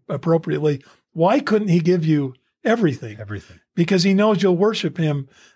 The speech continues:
Speaker 1: and you won't be drawn by the things of the world or, or, or deviate from the path, covenant path. You know how to worship him. He can give you all things, including eternal life. So.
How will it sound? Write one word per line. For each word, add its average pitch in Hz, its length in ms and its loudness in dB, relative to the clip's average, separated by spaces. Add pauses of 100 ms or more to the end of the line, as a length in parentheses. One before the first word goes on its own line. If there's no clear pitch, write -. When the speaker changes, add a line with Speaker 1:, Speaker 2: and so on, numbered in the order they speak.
Speaker 1:
and 165 120 2
you 170 80 4
won't 190 180 0
be 170 140 2
drawn 175 500 2
by 147 160 2
the 139 120 -2
things 139 340 -2
of 135 60 -6
the 135 60 -2
world 135 400 -2
or, 131 280 -2 (440)
or, 139 300 -2
or 139 320 -4 (120)
deviate 170 460 2
from 143 140 -4
the 123 100 -2
path, 147 360 0
covenant 139 340 -2
path. 147 400 -4 (420)
You 156 140 0
know 175 140 4
how 165 140 4
to 165 60 2
worship 175 380 0
him. 160 160 2
He 160 120 2
can 165 140 2
give 170 180 2
you 170 140 2
all 175 220 2
things, 175 500 -2 (340)
including 185 640 2
eternal 151 360 0
life. 123 460 -6 (500)
So. 143 460 -4